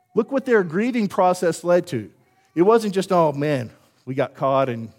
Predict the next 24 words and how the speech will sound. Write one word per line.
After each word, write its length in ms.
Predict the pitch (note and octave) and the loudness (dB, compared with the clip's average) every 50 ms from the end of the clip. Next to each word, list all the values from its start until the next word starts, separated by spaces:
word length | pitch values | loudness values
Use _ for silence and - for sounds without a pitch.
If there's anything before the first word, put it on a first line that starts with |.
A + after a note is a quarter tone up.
| _ _ _ - C3 C3 | _ _ _ -20 -16 -12
we're 100 | B2+ B2 | -10 -8
worthless 400 | A#2 A#2+ B2 B2 A#2+ - A2+ - | -6 -6 -6 -8 -8 -12 -18 -18
people 400 | _ - C3+ A#2+ B2+ B2 A#2+ A#2 | _ -14 -14 -12 -12 -14 -12 -12
and 80 | A2+ | -12
we're 80 | A#2 B2 | -12 -14
just 120 | A2+ - | -14 -14
gonna 140 | - A2+ A2 | -16 -16 -16
grieve 300 | G#2 G#2+ A#2+ A#2+ A#2+ G#2+ | -16 -14 -12 -12 -12 -12
about 300 | G2+ F2+ F#2 F2+ E2+ - | -14 -16 -20 -20 -20 -20
it." 100 | - - | -20 -12
No, 300 | C#3+ D3+ D3 A#2+ G#2+ G2+ _ _ _ _ _ _ _ _ _ _ _ _ _ _ _ _ _ - | -8 -8 -6 -8 -8 -12 _ _ _ _ _ _ _ _ _ _ _ _ _ _ _ _ _ -4
we 140 | C3+ G3 G3+ | -2 0 0
realize 420 | F3+ F3 D#3 D3+ C#3 C3 B2 A#2+ | 0 0 0 0 -2 -2 -4 -6
what 120 | B2 A2 | -10 -10
we've 200 | A#2+ B2+ B2 A#2 | -10 -10 -12 -12
done. 340 | G2+ A2 A2 A2 F#2+ F2 F2 _ _ _ _ _ _ _ _ - | -14 -16 -18 -18 -20 -20 _ _ _ _ _ _ _ _ _ -8
We 140 | C3+ E3 | -8 -6
realize 480 | F3 D3 F3 F3+ F3 E3 D#3 D3+ D3 - | -4 -2 0 0 2 2 0 0 -2 -4
the 120 | - C#3 | -8 -12
sin 420 | - - - - F3 F3 F3+ F3 D#3 | -12 -12 -10 -8 -6 -4 -4 -4 -4
that 100 | D3 B2 | -6 -8
was 140 | C3 C3 - | -10 -12 -10
going 280 | D3 C#3 C3+ B2+ B2+ | -8 -6 -6 -6 -6
on, 280 | B2+ B2+ B2+ B2+ B2 | -6 -6 -6 -6 -8